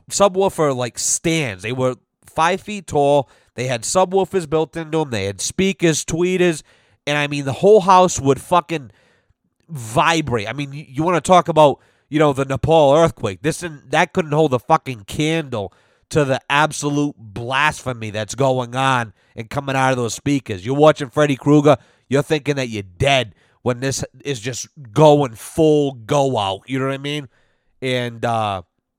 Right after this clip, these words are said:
you know, that's what you had to have. Now they sell little teeny tiny speakers, and you could, like,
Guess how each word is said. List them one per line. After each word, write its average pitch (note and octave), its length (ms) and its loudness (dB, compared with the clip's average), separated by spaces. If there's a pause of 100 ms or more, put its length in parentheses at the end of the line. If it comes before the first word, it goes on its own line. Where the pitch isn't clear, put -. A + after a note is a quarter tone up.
(720)
you F3 100 4
know, C#3 120 4
that's C3+ 240 -2
what F3 120 -2
you D#3 100 -2
had D#3+ 260 0
to C3+ 40 -4
have. D#3+ 240 0 (240)
Now D3+ 360 2
they C3 120 0
sell C#3 260 2
little D#3+ 280 2
teeny E3+ 320 -8
tiny E3 320 -4
speakers, E3+ 640 -8 (320)
and C3+ 180 -12
you D#3+ 100 -10
could, D#3 160 -2
like, B2+ 240 -4